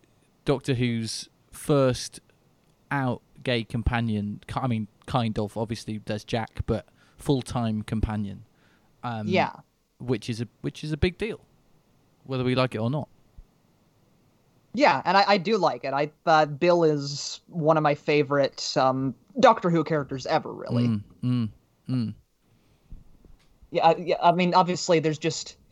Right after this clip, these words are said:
Speaker 2: it was way fast fucking time to have a queer woman of color as a companion. So it's, so just, I, I, that is absolutely,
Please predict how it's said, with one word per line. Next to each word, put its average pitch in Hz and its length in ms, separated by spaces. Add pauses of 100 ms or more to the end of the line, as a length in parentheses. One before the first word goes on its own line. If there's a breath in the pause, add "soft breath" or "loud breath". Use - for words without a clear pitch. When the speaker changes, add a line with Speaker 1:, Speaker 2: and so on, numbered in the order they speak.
(880 soft breath)
Speaker 2:
it 262 100
was 233 140
way 208 280
fast 180 420
fucking 151 280
time 151 300
to 151 80
have 143 180
a 139 100
queer 165 280
woman 147 240
of 139 140
color 147 320
as 131 100
a - 20
companion. 131 560
So 135 420 (220)
it's, - 340 (140)
so 175 340
just, 175 320
I, 202 200
I, - 40
that 190 200
is 165 380 (120)
absolutely, 165 720